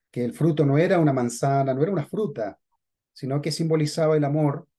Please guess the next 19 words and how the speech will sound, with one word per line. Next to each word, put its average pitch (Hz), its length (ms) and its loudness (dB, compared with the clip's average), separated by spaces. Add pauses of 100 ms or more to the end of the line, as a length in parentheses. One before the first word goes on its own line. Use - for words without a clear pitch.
(880)
que 131 480 -8
Eva 147 400 4
experimentó 123 640 -4
con 151 200 0
Lucifer 143 600 -2
y 135 40 -6
después 123 440 -8
Eva 135 240 2
experimentó 123 580 0
con 156 140 0
Adán, 117 500 -2
es 123 120 -8
decir, 147 300 -2
tuvieron 151 360 -2
relaciones 120 440 -6
sexuales, 117 720 -6 (920)
estos 120 300 -8
tres 139 420 -2
individuos, 127 680 -2